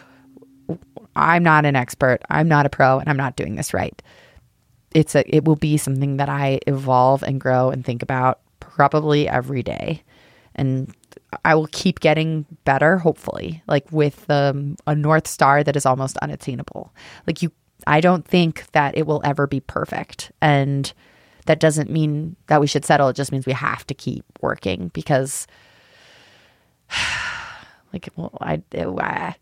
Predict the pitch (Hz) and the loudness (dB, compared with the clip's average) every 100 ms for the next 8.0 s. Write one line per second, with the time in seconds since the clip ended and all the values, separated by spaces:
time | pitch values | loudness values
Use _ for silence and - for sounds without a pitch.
0 | _ 170 - - - - _ 165 185 165 | _ -4 -2 -6 -12 -14 _ 2 4 4
1 | 147 - 170 - 175 190 156 78 - - | 0 -2 0 2 4 4 2 -2 -6 -2
2 | 151 151 147 147 151 _ - - _ _ | 2 2 0 -4 -8 _ -12 -12 _ _
3 | _ _ _ _ _ _ _ _ - 170 | _ _ _ _ _ _ _ _ -4 0
4 | 233 247 220 170 160 170 185 - 185 180 | 2 4 2 2 2 2 2 0 -2 0
5 | 165 151 160 160 147 - 165 151 139 139 | -2 -2 -4 -4 -4 2 4 4 2 0
6 | 156 123 123 135 - - - 151 160 202 | -2 -4 -6 -10 -10 -14 -6 2 4 4
7 | 190 175 156 143 127 135 135 - - | 4 2 0 -2 -4 -4 -6 -10 -14